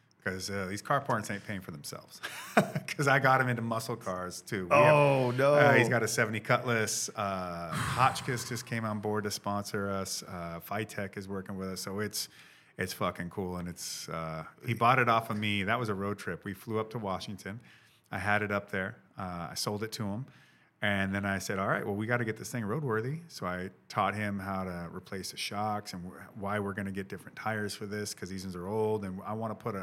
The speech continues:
Speaker 1: a, a s-, taller tire in the back to give us a little bit of gas mileage and all this kinda stuff. He learned how, uh,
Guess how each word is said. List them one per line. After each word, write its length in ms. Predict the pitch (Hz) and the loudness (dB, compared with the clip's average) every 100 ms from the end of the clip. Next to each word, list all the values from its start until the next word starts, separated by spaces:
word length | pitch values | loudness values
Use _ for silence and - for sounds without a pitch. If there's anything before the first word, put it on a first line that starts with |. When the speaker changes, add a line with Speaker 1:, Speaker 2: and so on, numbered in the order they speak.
| 90 | -8
Speaker 1:
a, 380 | 98 90 - - | -14 -14 -16 -16
a 40 | 95 | -10
s-, 180 | - - | -8 -10
taller 280 | - 104 110 | -10 -6 -4
tire 200 | 107 113 | 0 0
in 40 | 110 | 0
the 80 | 104 | -2
back 240 | 107 110 | -2 -4
to 60 | - | -6
give 100 | 104 | -10
us 60 | |
a 40 | - | -8
little 100 | 92 | -8
bit 80 | 85 | -10
of 80 | 85 | -6
gas 300 | 110 113 - | -4 -4 -2
mileage 500 | 113 113 113 110 104 | -2 0 -2 -2 -4
and 160 | 95 - - - - - _ _ _ | -8 -8 -14 -14 -16 -20 _ _ _
all 160 | 98 120 | 0 2
this 100 | 120 | 2
kinda 240 | 131 120 110 | 2 2 0
stuff. 340 | - 135 110 | 0 0 0
He 80 | 123 | -2
learned 280 | 107 113 101 | -2 -2 0
how, 320 | 107 104 101 | 2 2 2
uh, 300 | 92 90 85 | 0 -2 -6